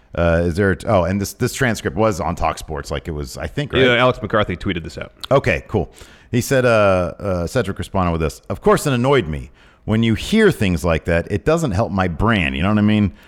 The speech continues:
Speaker 1: Regardless of how you feel about it, whether you think A J buried me or not, it was fine.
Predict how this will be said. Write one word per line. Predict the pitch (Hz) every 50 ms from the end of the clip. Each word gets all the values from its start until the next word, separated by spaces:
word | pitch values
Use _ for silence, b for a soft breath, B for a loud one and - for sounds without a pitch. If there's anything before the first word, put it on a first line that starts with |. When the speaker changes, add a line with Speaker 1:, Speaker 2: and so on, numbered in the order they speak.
| B B B
Speaker 1:
Regardless | - 90 90 107 139 165 175 165 156 -
of | - 110 92
how | 107 110
you | 107 98 90
feel | - - 180 196 175
about | 120 85 85 78 80 80
it, | 87 - -
whether | 90 104 104 101
you | 104 110 131
think | - - 147 127 -
A | - 104 107 110
J | 82 101 101 95
buried | 78 69 - 90 92 110 110 104 95
me | 101 98 95
or | 92 90
not, | 98 117 117 101 92 - b b b b b b b
it | -
was | 123 131 123 -
fine. | - - 151 156 147 120 95 82 76 69